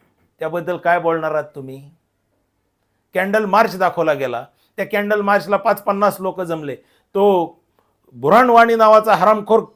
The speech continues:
साप मारला होता, त्याच्या मैतीला दोन तीन लाख लोक जमले होते याच काश्मीरमध्ये. आणि कॅन्डल मार्चला वीस तीस. हा दिखाऊपणा माध्यमांना दिसत नाही, हा खोटारडेपणा दाखवू शकत नाही.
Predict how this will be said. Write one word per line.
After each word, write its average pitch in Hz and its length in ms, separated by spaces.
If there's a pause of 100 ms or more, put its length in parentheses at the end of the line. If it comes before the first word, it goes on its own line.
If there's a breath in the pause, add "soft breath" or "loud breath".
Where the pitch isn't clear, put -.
(280)
साप 214 400
मारला 202 320
होता, 202 200
त्याच्या 190 280 (260)
मैतीला 170 440
दोन 180 360
तीन 202 180
लाख 185 300
लोक 175 180
जमले 135 300
होते - 260 (560)
याच 180 200
काश्मीरमध्ये. 107 600 (540)
आणि 123 160
कॅन्डल 185 280
मार्चला 175 360
वीस 160 300
तीस. 127 200 (260)
हा 170 180 (720)
दिखाऊपणा 202 600
माध्यमांना 190 520
दिसत 190 360
नाही, 269 140 (300)
हा 170 160
खोटारडेपणा 202 640
दाखवू 165 360
शकत 160 360
नाही. 107 160